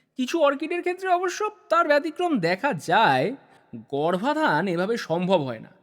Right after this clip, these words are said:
যেমন ধরো, আহ, ওই, আহ, সাইপ্রোসিডিয়াম, যেমন ধরো,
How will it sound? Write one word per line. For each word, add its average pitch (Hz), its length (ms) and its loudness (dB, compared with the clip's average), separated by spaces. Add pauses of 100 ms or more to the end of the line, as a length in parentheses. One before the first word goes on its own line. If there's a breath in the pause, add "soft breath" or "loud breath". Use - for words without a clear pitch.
(260)
যেমন 254 280 2
ধরো, 269 260 4 (220 loud breath)
আহ, 196 220 0
ওই, 226 300 -2
আহ, 180 180 -2
সাইপ্রোসিডিয়াম, 262 1040 -2 (260)
যেমন 196 320 2
ধরো, 269 260 2